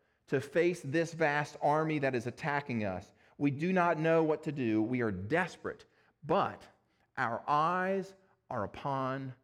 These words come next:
you." Our eyes are upon you.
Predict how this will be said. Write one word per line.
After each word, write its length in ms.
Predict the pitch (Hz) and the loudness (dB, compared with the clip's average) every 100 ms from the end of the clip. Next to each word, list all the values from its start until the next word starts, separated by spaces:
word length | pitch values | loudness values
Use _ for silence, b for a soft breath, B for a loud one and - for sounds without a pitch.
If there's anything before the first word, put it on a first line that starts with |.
| _ _ _ _ | _ _ _ _
you." 200 | - 82 - _ _ _ _ _ _ _ _ _ _ _ | -12 -12 -14 _ _ _ _ _ _ _ _ _ _ _
Our 180 | 120 120 - | -8 -8 -2
eyes 680 | 147 147 160 170 165 - _ _ _ _ _ | 0 2 2 -2 -6 -14 _ _ _ _ _
are 80 | 104 | -14
upon 640 | 101 - 117 110 107 101 113 _ _ _ _ _ | -14 -6 -4 -4 -6 -10 -14 _ _ _ _ _
you. 240 | 131 85 | -12 -12